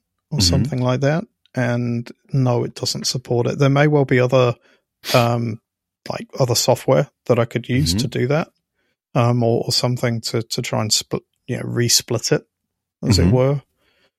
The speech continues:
Speaker 1: Uh, but for the moment, I don't think there's anything easy to do there, and I suspect it would get as much wrong as it would get right, to be honest,
Speaker 2: Yeah,
Speaker 1: at this
Speaker 2: probably.
Speaker 1: stage. Yeah.
Speaker 2: I get that.
Speaker 1: So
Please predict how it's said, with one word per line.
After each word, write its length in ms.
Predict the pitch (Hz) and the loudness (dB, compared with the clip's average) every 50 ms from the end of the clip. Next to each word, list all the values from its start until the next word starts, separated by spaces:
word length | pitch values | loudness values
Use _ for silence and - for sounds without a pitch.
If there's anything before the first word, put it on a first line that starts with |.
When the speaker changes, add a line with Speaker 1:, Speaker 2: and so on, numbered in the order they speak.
| _ _ _ _ _ - - - - - | _ _ _ _ _ -16 -14 -14 -6 -4
Speaker 1:
Uh, 100 | 127 123 | -2 -2
but 200 | 120 - - - | 0 0 -2 -2
for 100 | - - 127 | -2 -2 0
the 80 | 127 | 2
moment, 520 | 127 127 127 131 131 127 120 113 117 - - _ _ _ _ _ _ _ _ - | 4 4 4 4 4 2 0 0 -2 -2 -4 _ _ _ _ _ _ _ _ -4
I 140 | 127 117 110 - - | -2 -2 -2 -4 -4
don't 280 | - 107 107 - - | -2 -2 -2 -4 -8
think 220 | - - 123 117 117 | -10 -10 -10 -6 -6
there's 160 | 120 113 107 | -4 -4 -2
anything 360 | 113 117 117 110 - 117 - - | -2 -2 -2 -4 -4 -4 -4 -4
easy 340 | 113 110 110 107 - - 104 | -4 -4 -4 -4 -4 -6 -8
to 140 | - - - | -10 -10 -10
do 180 | - - - | -8 -6 -4
there, 180 | 107 107 101 101 | -2 -2 -2 -2
and 80 | 101 98 | -2 -2
I 40 | 101 | -2
suspect 720 | - - 123 131 - - - - 131 127 - - - - | -2 0 2 4 4 4 4 2 0 0 0 -4 -6 -6
it 60 | 131 | -4
would 180 | 127 113 110 - | -4 -4 -4 -2
get 200 | - 131 - - | 0 -2 0 -2
as 120 | 123 120 | -4 -4
much 280 | 120 120 - - - - | -2 -2 -4 -4 -4 -2
wrong 360 | 117 110 110 113 113 117 117 - _ _ _ _ _ _ _ _ _ | 0 2 2 2 0 -2 -6 -10 _ _ _ _ _ _ _ _ _
as 140 | - 139 - - | -2 0 0 0
it 80 | 127 123 | -2 -4
would 140 | 117 - | -6 -4
get 260 | - - 113 - - - | -2 -2 -2 -2 -4 -4
right, 480 | 131 117 107 110 120 120 - - - - _ _ _ | -2 -2 0 -2 -2 -4 -8 -14 -20 -20 _ _ _
to 140 | - - 123 | -6 -4 -2
be 140 | 113 117 104 | -2 0 -2
honest, 200 | 104 113 156 160 | 0 2 4 4
Speaker 2:
Yeah, 100 | 165 151 | 6 6
Speaker 1:
at 80 | 156 - | 4 4
this 200 | 131 123 98 80 | 2 0 -2 0
Speaker 2:
probably. 320 | - - 117 110 - 78 76 | 2 2 2 2 2 0 0
Speaker 1:
stage. 160 | 87 92 98 - - _ _ _ _ _ _ _ _ _ _ _ | -2 -4 -6 -10 -16 _ _ _ _ _ _ _ _ _ _ _
Yeah. 260 | - 113 - 117 117 - _ _ _ _ _ _ _ _ _ _ _ _ _ _ _ _ _ _ _ _ _ _ _ _ _ _ _ _ _ _ | -6 -6 -4 -6 -6 -10 _ _ _ _ _ _ _ _ _ _ _ _ _ _ _ _ _ _ _ _ _ _ _ _ _ _ _ _ _ _
Speaker 2:
I 60 | - 135 | 0 2
get 220 | 110 95 87 - | 2 2 2 2
that. 200 | - 92 90 95 | 2 2 4 4
Speaker 1:
So 180 | 104 104 107 110 | 4 2 2 0